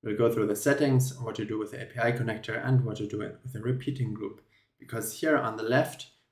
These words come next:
we use the standard Bubble search request, which is just do a search for tree tips, items under hundred.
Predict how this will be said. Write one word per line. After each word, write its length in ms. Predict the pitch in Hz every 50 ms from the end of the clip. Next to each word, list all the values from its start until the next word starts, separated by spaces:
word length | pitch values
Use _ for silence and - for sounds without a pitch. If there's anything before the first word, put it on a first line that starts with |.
| _ -
we 80 | 117
use 240 | 113 117 113 113 -
the 100 | 110 107
standard 640 | 101 - - 127 123 127 127 120 110 104 107 - -
Bubble 300 | 120 117 107 107 104 104
search 340 | - - 123 120 117 -
request, 540 | - - - - - - 113 127 - - -
which 160 | 107 101 -
is 140 | 107 104 -
just 480 | - 110 107 104 107 - - - - _ _ _ _ _ _ _ _ _ _ _ _ _ _ -
do 140 | 127 127 113
a 80 | 107
search 260 | 110 - - 113 104
for 160 | - - - 101
tree 240 | - - - 123
tips, 500 | 127 135 139 135 - - - - - - _ _
items 280 | - 113 - 107 104 104
under 220 | 110 104 104 104
hundred. 400 | 104 117 120 127 135 147 - -